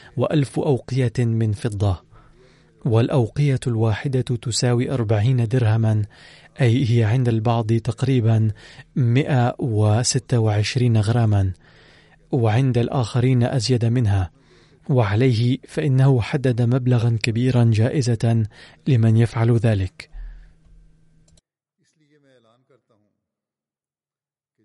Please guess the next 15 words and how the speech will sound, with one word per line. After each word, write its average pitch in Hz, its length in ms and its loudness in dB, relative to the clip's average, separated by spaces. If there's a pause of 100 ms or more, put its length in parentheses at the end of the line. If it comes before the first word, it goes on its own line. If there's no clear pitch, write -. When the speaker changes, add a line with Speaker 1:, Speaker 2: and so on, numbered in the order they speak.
(120)
Speaker 2:
جو 127 160 -20 (100)
شخص 143 220 -20
محمد 117 380 -20 (100)
صلی 117 140 -20
اللہ 117 180 -20
علیہ 110 80 -20
وسلم 117 240 -20
کو 113 60 -20 (100)
قتل 127 220 -20
کرے 110 260 -20
گا، 98 100 -20 (1120)
میری 123 260 -20
طرف 120 220 -20
سے 123 60 -20
وہ 117 140 -20